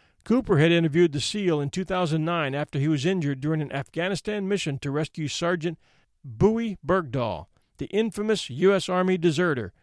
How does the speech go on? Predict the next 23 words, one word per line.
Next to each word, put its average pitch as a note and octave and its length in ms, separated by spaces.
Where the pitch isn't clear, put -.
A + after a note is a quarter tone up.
who D#3 80
was C3+ 140
later F3 240
treated G3 380
as C#3+ 140
a C#3+ 60
valued D3 500
guest E3+ 380
at - 120
the D#3+ 100
White E3+ 260
House A#2 340
in C#3+ 120
the C#3 80
U D#3 160
S D#3 140
Capitol C3 520
by C#3+ 160
the C3 120
sitting E3 400
U E3 140
S C#3+ 120
president. A#2+ 560